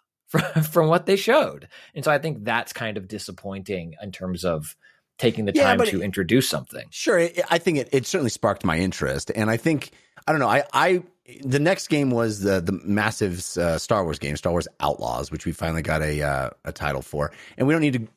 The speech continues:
Speaker 2: talk about that one too much because obviously we'll be getting a deeper dive into that, uh, in the Ubisoft show on Monday.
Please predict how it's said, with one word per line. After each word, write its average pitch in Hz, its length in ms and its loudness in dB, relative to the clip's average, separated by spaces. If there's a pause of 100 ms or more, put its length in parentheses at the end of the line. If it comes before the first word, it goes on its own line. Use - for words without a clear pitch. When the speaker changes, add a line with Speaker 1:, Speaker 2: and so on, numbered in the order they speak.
Speaker 2:
talk 110 200 0
about 78 200 0
that 73 120 -4
one 71 120 -6
too - 120 -12
much 71 180 -8
because - 440 -10 (120)
obviously 78 360 -4
we'll 80 440 0
be 87 120 -4
getting 90 240 2
a 85 40 2
deeper 98 300 0
dive 95 320 4
into 87 140 -2
that, 80 440 0
uh, 73 320 -4
in 82 100 -6
the 92 180 0
Ubisoft 95 320 -2
show 85 400 0 (580)
on 80 180 -2
Monday. 92 580 0